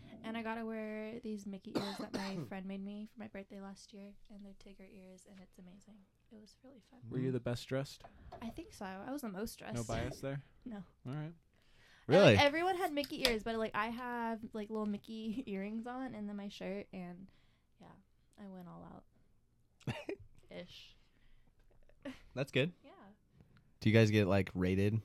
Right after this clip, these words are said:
Speaker 3: who, like, wins a competition at the end of the week?
Speaker 1: No.
Speaker 3: Black Apron?
Speaker 2: But you know.
Speaker 1: No.
Speaker 2: You know
Speaker 1: I
Speaker 2: if you won,
Speaker 1: wish.
Speaker 2: if you won or not.
Speaker 1: I found out how to get that black apron.
Speaker 3: How do you get a black apron at Starbucks?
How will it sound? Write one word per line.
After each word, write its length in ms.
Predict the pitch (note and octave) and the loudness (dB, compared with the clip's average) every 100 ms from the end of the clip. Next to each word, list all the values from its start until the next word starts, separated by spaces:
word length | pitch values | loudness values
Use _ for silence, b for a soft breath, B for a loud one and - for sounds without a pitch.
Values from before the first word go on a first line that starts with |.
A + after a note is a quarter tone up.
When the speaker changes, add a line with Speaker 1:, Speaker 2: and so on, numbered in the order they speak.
| - | 0
Speaker 3:
who, 160 | G2 G2 | 0 2
like, 200 | G2 G2 | 0 2
wins 200 | G2 F#2+ | 0 2
a 60 | |
competition 500 | G2+ G2 F#2+ G2 A2 | 0 0 0 0 2
at 80 | G2+ | 2
the 80 | G#2 | 2
end 80 | G#2+ | 4
of 40 | |
the 80 | A2 | 4
week? 160 | A#2 B2 - _ _ _ _ _ _ _ _ _ - - | 2 0 -10 _ _ _ _ _ _ _ _ _ -20 -12
Speaker 1:
No. 520 | A#3 A#3+ A#3 A#3 A3+ | -10 -8 -8 -6 -2
Speaker 3:
Black 180 | A#2 F#2+ | 0 0
Apron? 300 | G#2+ G2+ A#2 B2 - | 2 2 2 0 2
Speaker 2:
But 120 | F#3+ | 4
you 80 | G#3 | 6
know. 480 | D3 A2 G#2+ A#2 A#2 | 4 4 0 -6 -4
Speaker 1:
No. 60 | F#3 | 0
Speaker 2:
You 60 | G3 | 2
know 220 | C3 A#2 | 4 2
Speaker 1:
I 40 | |
Speaker 2:
if 120 | G#2 | 2
you 80 | A#2+ | -2
won, 80 | A2+ F#3+ C3+ | -2 -2 -4
Speaker 1:
wish. 140 | F#3+ - | -6 -6
Speaker 2:
if 120 | A#2+ | -4
you 140 | B2+ A2+ | 0 0
won 160 | A2+ | 0
or 80 | G#2 | -4
not. 240 | G#2 C#2+ - b - | -10 -12 -16 b -8
Speaker 1:
I 100 | C4 | -2
found 200 | D#4+ D#4+ | 0 2
out 120 | D#4 | 0
how 140 | C4+ B3+ | -2 -4
to 80 | |
get 140 | C4 A#3+ | -6 -8
that 100 | A3+ | -8
black 180 | G#3 G#3 G#3 | -8 -8 -12
apron. 500 | G3 G#3+ - A3 A3 - | -12 -12 -10 -10 -6 6
Speaker 3:
How 180 | A2 A#2 | 10 12
do 40 | |
you 60 | A2+ | 12
get 100 | G#2+ | 8
a 40 | |
black 360 | G2 - F2+ - | 8 6 4 6
apron 360 | G2+ - F#2+ E2+ | 6 10 8 8
at 120 | - | 6
Starbucks? 360 | - E2+ - | 4 4 4